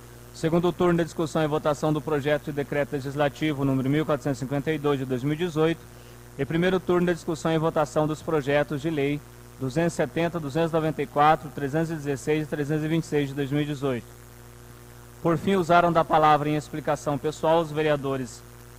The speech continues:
Ailton Fenemê, Tadeu Camargo, Luiz Paulo, Edson Danguinha, Abílio Alves,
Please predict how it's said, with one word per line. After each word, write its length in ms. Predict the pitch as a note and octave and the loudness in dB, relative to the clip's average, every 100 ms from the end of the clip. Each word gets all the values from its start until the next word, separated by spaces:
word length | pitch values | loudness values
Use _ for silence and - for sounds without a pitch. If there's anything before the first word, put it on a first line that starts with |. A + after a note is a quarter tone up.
| - - | -20 -8
Ailton 400 | B2+ D#3 F3 E3+ | 0 0 0 -2
Fenemê, 420 | E3 D3+ D3 E3+ | 0 0 2 0
Tadeu 280 | F3 D3+ E3 | 0 0 0
Camargo, 480 | D#3+ C#3 D3 E3 D3 | 0 2 4 4 2
Luiz 240 | D#3 E3+ | -4 -6
Paulo, 400 | - D3+ D#3+ D3 | 2 6 6 6
Edson 280 | D#3+ D#3 E3 | 0 0 -2
Danguinha, 320 | D3 C#3 D#3 | 0 0 -2
Abílio 280 | D3+ E3 D#3 | -2 -2 2
Alves, 540 | C#3 D3+ D#3 D#3+ - | 4 4 2 -4 -14